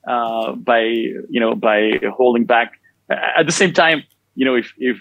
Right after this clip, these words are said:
uh, it comes to it, you know, we'll, uh, you know, we are monitoring it. It is a kind of a crazy market. I, I was, uh, spent a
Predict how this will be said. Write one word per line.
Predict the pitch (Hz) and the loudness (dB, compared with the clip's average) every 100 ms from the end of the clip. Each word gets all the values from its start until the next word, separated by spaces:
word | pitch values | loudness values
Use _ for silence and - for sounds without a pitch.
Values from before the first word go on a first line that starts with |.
| - | 2
uh, | 123 120 - | 4 4 0
it | 117 | -4
comes | - 139 - | -4 -4 2
to | 139 | 2
it, | 123 _ _ - | 2 _ _ -8
you | 113 | -4
know, | 113 | -2
we'll, | 110 123 117 117 | 2 4 6 6
uh, | 117 110 107 101 - _ _ - | 6 4 2 -2 -16 _ _ -6
you | 131 | 0
know, | 131 | 2
we | 127 | 4
are | 135 131 | 4 2
monitoring | 123 127 131 127 117 | 2 0 0 -2 -4
it. | 117 | -2
It | 117 | 0
is | 147 170 - | 0 0 -2
a | - _ _ | -6 _ _
kind | 135 | -6
of | 139 | -6
a | - | -8
crazy | - 117 123 113 123 113 107 104 - _ | -4 0 2 2 0 0 -2 -4 -10 _
market. | 120 113 117 135 - 98 - _ _ | 0 2 2 2 0 -2 -4 _ _
I, | 117 120 123 | 0 2 4
I | |
was, | 127 127 - 117 | 6 4 2 -6
uh, | 104 | -6
spent | - 117 | -2 0
a | 117 110 | 4 2